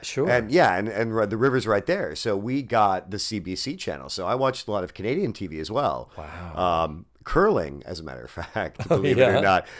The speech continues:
Speaker 2: Uh, yeah, well, you know, it gets lonely on the C B C in the winters and three in the
Speaker 1: <laughs>
Speaker 2: afternoon. And,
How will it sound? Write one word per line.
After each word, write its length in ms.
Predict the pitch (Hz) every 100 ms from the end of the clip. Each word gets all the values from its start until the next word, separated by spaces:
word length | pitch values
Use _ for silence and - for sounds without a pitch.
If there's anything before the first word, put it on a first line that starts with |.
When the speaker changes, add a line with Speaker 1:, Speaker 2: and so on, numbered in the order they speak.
| - -
Speaker 2:
Uh, 300 | 123 107 101 104
yeah, 240 | 113 107
well, 340 | 104 104 104
you 80 | 107
know, 120 | 107
it 80 | 107
gets 220 | 139 -
lonely 320 | 104 85 76 73
on 120 | 76
the 60 |
C 200 | 73 85
B 140 | 71 80
C 260 | - 87
in 80 | 82
the 100 | 80
winters 600 | 82 80 87 80 76 80
and 120 | 87
three 300 | 76 110 107
in 80 | 101
the 100 | 92
Speaker 1:
<laughs> 120 | 90
Speaker 2:
afternoon. 600 | 87 98 90 82 82 82
And, 140 | 539